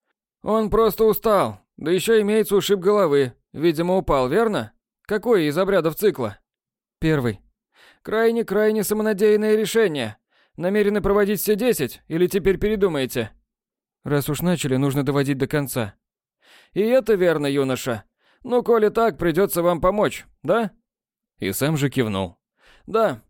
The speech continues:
Корсовинг — это уважительная причина. Без него стать магом просто невозможно. Но вы должны внимательнее относиться к соблюдению распорядка дня».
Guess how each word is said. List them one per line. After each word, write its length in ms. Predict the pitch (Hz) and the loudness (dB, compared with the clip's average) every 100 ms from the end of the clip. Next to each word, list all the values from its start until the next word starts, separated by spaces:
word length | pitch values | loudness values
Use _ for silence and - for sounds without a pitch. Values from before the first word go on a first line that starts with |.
| _ | _
Корсовинг — 680 | - 196 156 247 202 135 - - | -4 -2 0 2 2 -2 -8 -4
это 260 | 208 208 | -2 2
уважительная 600 | 202 202 196 226 151 139 | 2 2 0 -4 -4 -4
причина. 520 | 135 143 127 135 120 - _ _ _ | -4 -4 -4 -4 -6 -10 _ _ _
Без 220 | 175 202 | -4 -2
него 240 | 233 233 220 | 2 2 2
стать 240 | 202 175 | -2 0
магом 280 | 196 185 170 | 0 0 0
просто 300 | 160 165 170 | 0 0 -2
невозможно. 680 | 170 180 165 143 117 110 - _ _ _ | 0 0 2 -2 -2 -8 -12 _ _ _
Но 140 | 135 180 | -6 -2
вы 140 | 233 | 0
должны 320 | 226 214 226 | 0 2 0
внимательнее 560 | 196 240 233 160 147 147 | 0 0 0 -2 -2 -2
относиться 500 | 143 156 170 165 170 | -2 -4 -4 -4 -6
к 60 | - | -4
соблюдению 580 | 160 156 143 160 156 | -2 -2 0 0 0
распорядка 520 | 156 - 160 160 - 180 | -2 -2 0 0 0 -2
дня». 340 | 160 113 | -2 -6